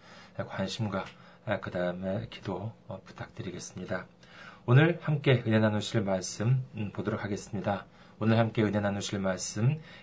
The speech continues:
에스겔 삼십삼 장 십이 절에서 십육 절 말씀입니다. 에스겔 삼십삼 장 십이 절에서 십육 절 말씀입니다. 봉독해드리겠습니다.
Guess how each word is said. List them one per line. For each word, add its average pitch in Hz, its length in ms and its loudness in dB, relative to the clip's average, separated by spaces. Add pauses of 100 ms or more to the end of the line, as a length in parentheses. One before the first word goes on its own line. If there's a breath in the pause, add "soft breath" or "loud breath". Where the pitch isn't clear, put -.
에스겔 117 600 4
삼십삼 147 840 -2
장 117 400 2
십이 107 720 0
절에서 98 480 0
십육 131 640 0
절 107 440 -2
말씀입니다. 95 720 -2 (500 loud breath)
에스겔 104 460 4
삼십삼 143 760 -2
장 117 280 2
십이 - 600 -4
절에서 101 360 -2
십육 120 560 0
절 117 220 2
말씀입니다. 95 720 -4 (1000 loud breath)
봉독해드리겠습니다. 95 960 2